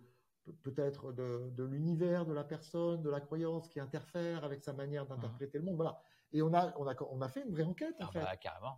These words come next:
Speaker 2: Mhm.
Speaker 1: Voilà, c'est ça. Et, on, on, et du coup, c'est, euh, du coup, j'y retrouve aussi, euh, quelque part, euh, l'excitation du chercheur, même si c'est sur des, des données qui sont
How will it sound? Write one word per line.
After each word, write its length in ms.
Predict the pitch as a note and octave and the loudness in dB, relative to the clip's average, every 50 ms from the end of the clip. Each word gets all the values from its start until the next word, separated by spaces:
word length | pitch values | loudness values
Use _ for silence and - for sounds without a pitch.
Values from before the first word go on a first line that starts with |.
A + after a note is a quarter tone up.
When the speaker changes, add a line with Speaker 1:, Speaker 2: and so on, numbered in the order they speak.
| B2 | -8
Speaker 2:
Mhm. 80 | A#2 G#2 | -6 -4
Speaker 1:
Voilà, 220 | G2+ C#3 C#3+ B2+ B2 | 0 0 0 0 -2
c'est 140 | - - - | -4 -8 -8
ça. 280 | - A2+ G#2 - - _ - B2 | -6 -6 -6 -8 -8 _ -4 -2
Et, 20 | |
on, 260 | A#2+ C3+ D3+ D3+ D3+ D3+ | 0 0 0 0 0 0
on, 60 | D#3+ - | 0 0
et 100 | F3 D#3+ | 0 0
du 140 | B2+ D#3 D#3 | 0 0 0
coup, 160 | - C4+ D4 | 2 4 2
c'est, 440 | C#4+ - E3+ D3 C#3+ C3+ B2+ A#2+ A#2 _ _ _ _ _ _ _ _ _ _ _ _ _ - | 4 4 2 2 2 2 0 -2 -6 _ _ _ _ _ _ _ _ _ _ _ _ _ -8
euh, 580 | A2+ A2 A2 A2 G#2+ G#2 G#2 G#2 G#2 G#2 G#2 G2+ G#2+ G#2+ - - - A#2 A#2+ - - - - _ _ _ _ - - - - - - - | -6 -4 -2 -2 -2 -2 -2 -2 -4 -4 -6 -8 -10 -12 -12 -14 -14 -16 -18 -20 -20 -20 -20 _ _ _ _ -20 -20 -20 -20 -20 -20 -14
du 140 | - E3+ G3 | -10 -10 -10
coup, 300 | - _ - A#3 A3+ F#3 | -10 _ -4 0 2 2
j'y 140 | B2+ A#2+ C#3+ | 2 2 0
retrouve 480 | - F3 G3+ G3+ - F#3+ G#3 G3 D#3+ | 2 0 0 0 0 0 0 2 2
aussi, 500 | D#3 E3+ D#3+ - - F3+ F3+ F3 E3+ E3+ - - _ _ _ _ _ _ - | 0 0 -2 -2 -4 -2 -2 -2 -2 -4 -8 -16 _ _ _ _ _ _ -8
euh, 180 | - B2 A#2+ A2+ | -6 -4 -4 -2
quelque 280 | - - C#3+ B2 - D#3 | -2 -4 -2 0 0 0
part, 420 | C#3 - D#3 D3+ D3 D3 C#3+ B2 A#2+ | 0 2 2 2 4 2 2 2 2
euh, 120 | A2+ A2+ | 2 4
l'excitation 640 | A2+ B2 A#2 - - B2 - C#3+ C3+ - - C3 | 2 2 -2 -4 -6 -2 -2 -2 0 0 -2 -4
du 100 | B2 A#2 | -4 -4
chercheur, 520 | G#2 - C#3+ C3+ - - E3+ - - - - _ _ _ _ _ _ _ _ _ _ _ _ _ _ - | -6 -6 -8 -8 -6 -6 -6 -8 -8 -10 -16 _ _ _ _ _ _ _ _ _ _ _ _ _ _ -6
même 320 | A#2+ C#3+ G3 G#3 G#3+ G3+ | -2 2 2 4 4 2
si 180 | E3+ - E3 D3 | 0 -4 -6 -6
c'est 300 | - - E3+ E3+ F3 E3 | -2 0 2 2 2 0
sur 260 | - - - C#3+ C3 | -2 -4 -6 -6 -4
des, 280 | C3 - C3+ C3 B2+ B2 _ - | -2 -2 -2 -2 -2 -4 _ -4
des 80 | - B2 | -2 -2
données 560 | A#2 C3 C#3+ C#3+ D3+ D#3+ D#3+ E3 D#3+ D#3 - - - _ _ _ _ _ _ _ | 0 0 0 0 2 2 2 2 0 -2 -8 -14 -20 _ _ _ _ _ _ _
qui 100 | - A2+ | -12 -10
sont 220 | - - A#2+ A#2 | -8 -6 -6 -6